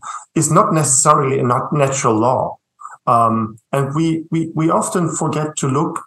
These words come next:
at where this demand comes from. Uh, and if we, if we start doing that, we look at mortgage systems, we look at,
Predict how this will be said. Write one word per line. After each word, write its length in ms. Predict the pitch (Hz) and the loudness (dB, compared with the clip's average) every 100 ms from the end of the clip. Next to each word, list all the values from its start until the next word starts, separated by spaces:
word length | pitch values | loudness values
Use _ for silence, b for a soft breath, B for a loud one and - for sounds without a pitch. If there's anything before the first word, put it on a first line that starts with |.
| - | -6
at 160 | 120 | -4
where 260 | 117 127 117 | -2 -2 -2
this 180 | 117 - | -2 -2
demand 440 | 117 117 135 139 | -2 0 0 -2
comes 320 | - 104 - | -4 -4 -4
from. 420 | - 110 - - - - B B B | -4 -4 -4 -8 -14 -16 B B B
Uh, 400 | 120 113 113 107 107 B - | 2 4 2 0 -6 B -4
and 340 | 135 135 135 _ _ | -4 -4 -8 _ _
if 220 | 185 190 | -4 0
we, 120 | 185 170 - - | 0 -2 -4 -2
if 220 | 208 208 | 0 2
we 80 | 196 | 2
start 380 | - 170 156 147 | 4 4 4 2
doing 240 | 143 127 | -2 -2
that, 200 | 104 107 | -2 -4
we 100 | 127 | -2
look 240 | 131 147 - | 0 0 0
at 160 | 135 - - B B | -4 -6 -14 B B
mortgage 480 | 123 135 151 139 131 | 2 4 6 4 0
systems, 640 | - 127 - - 85 - | -2 -2 -4 -6 -6 -6
we 120 | 127 127 | -2 2
look 320 | 143 147 147 | 4 2 0
at, 260 | 139 131 | -2 -2